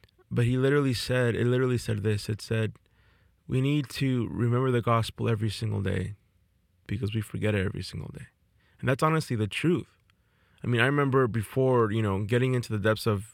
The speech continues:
Romans and getting to the depths of sonship and identity and things like this and being saved by, uh, by grace, but through faith, you know, obviously,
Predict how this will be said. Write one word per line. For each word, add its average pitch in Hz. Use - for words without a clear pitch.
Romans 101
and 87
getting 147
to 131
the 123
depths 117
of 113
sonship 120
and 107
identity 107
and 98
things 104
like 107
this 104
and 98
being 127
saved 123
by, 110
uh, 107
by 147
grace, 135
but 113
through 120
faith, 120
you 107
know, 107
obviously, 104